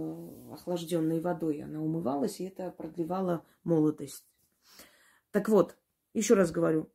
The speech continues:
э, яичный белок, водка и лимонный сок. Как нужно их перемешивать?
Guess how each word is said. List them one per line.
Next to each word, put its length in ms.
э, 240
яичный 480
белок, 580
водка 500
и 80
лимонный 420
сок. 340
Как 240
нужно 300
их 140
перемешивать? 800